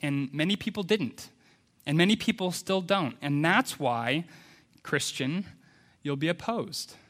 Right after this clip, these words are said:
If you've been brought into the kingdom, you're gonna remind people of the king. If you've been grafted into the vine, your fruit is gonna remind them of him. Your words, your life, they'll be like a light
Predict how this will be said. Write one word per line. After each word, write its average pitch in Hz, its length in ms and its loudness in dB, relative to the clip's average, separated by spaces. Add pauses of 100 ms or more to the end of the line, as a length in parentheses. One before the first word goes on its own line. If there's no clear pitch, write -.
(1160)
If 147 120 -4
you've 202 120 4
been 220 180 6
brought 185 400 6
into 202 180 4
the 190 120 2
kingdom, 202 400 4
you're 170 100 4
gonna 208 240 6
remind 180 500 6
people 151 320 0
of 160 100 0
the 170 60 0
king. 175 360 2
If 127 100 -2
you've 190 120 2
been 170 200 2
grafted 170 500 8
into 202 160 6
the 185 120 6
vine, 175 500 6 (380)
your 170 220 0
fruit 247 480 6
is 147 120 2
gonna 160 300 6 (140)
remind 165 480 6
them 190 180 6
of 180 140 2
him. 139 400 -2 (1300)
Your 185 180 4
words, 180 600 6
your 180 100 6
life, 175 380 6
they'll 175 100 4
be 180 140 6
like 175 260 6
a 160 60 8
light 160 400 8